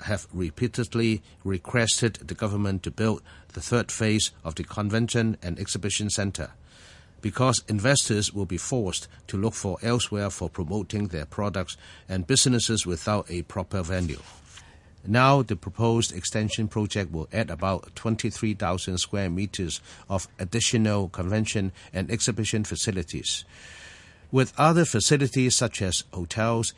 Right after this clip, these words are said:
and Grade A office space. We should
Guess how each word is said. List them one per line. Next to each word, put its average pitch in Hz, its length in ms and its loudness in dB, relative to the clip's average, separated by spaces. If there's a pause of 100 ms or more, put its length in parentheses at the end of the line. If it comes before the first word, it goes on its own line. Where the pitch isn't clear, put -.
(120)
and 87 180 -2
Grade 110 320 0
A 104 220 0 (100)
office 101 360 0
space. - 480 -4 (600)
We 90 140 -2
should - 360 4